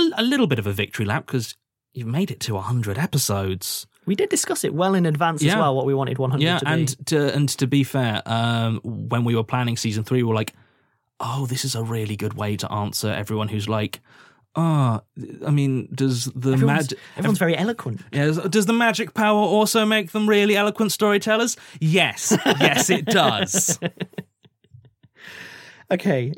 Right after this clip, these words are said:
Speaker 2: next question's from Carnation Lily to Rose by
Speaker 1: Yep.
Speaker 2: Reddit. Um, for one one nine, "That had to have been brutal with your parents berating your alter ego so. Was it difficult to hear your parents reading those lines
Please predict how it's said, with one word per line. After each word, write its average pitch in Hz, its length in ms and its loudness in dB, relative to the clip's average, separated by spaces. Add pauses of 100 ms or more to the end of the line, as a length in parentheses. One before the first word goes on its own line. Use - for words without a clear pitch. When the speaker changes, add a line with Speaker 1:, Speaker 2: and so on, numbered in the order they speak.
Speaker 2:
next 208 240 0
question's 180 420 0
from 165 240 0
Carnation 170 720 2
Lily 160 320 4
to 139 160 -2
Rose 160 500 0
by 135 140 0
Speaker 1:
Yep. 127 60 -2
Speaker 2:
Reddit. 180 200 -2 (760)
Um, 147 440 2
for 151 240 0
one 190 220 2
one 165 220 2
nine, 143 320 0 (540)
"That - 180 -2
had 226 140 0
to 226 100 -4
have 196 60 -4
been 185 160 4
brutal 190 440 2
with 175 140 2
your 185 120 4
parents 202 460 0
berating 175 580 2
your 156 200 2
alter 180 320 2
ego 151 380 2
so. 123 420 -4 (500)
Was 294 100 2
it 403 120 -2
difficult 262 400 2
to 190 80 2
hear 156 180 2
your 147 160 2
parents 147 400 -2
reading 147 300 2
those 135 180 2
lines 131 300 0